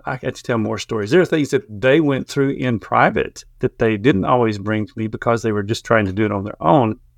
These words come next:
and with the Lord's help. And they got through those. But they came back to me years later and they said, "You know, the thing that really gave me the power I needed to get through that, Dad, was the things we did on that trip." Foundation. I was,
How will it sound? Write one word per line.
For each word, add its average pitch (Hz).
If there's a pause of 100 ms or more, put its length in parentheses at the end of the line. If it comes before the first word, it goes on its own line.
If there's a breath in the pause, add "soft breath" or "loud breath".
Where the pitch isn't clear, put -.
(140)
and 131
with 120
the 113
Lord's 117
help. 101 (340)
And 139
they 135
got 127
through 147
those. 107 (680)
But 139
they 147
came 143
back 117
to -
me 113
years 113
later 120
and 110
they 117
said, 113
"You 123
know, 151
the 120
thing 131
that 120
really 123
gave 117
me 110
the -
power 127
I 131
needed 113
to 113
get 113
through 120
that, 110
Dad, 110 (680)
was 123
the 123
things 117
we 120
did 104
on 107
that 110
trip." - (1120)
Foundation. 113 (320)
I -
was, -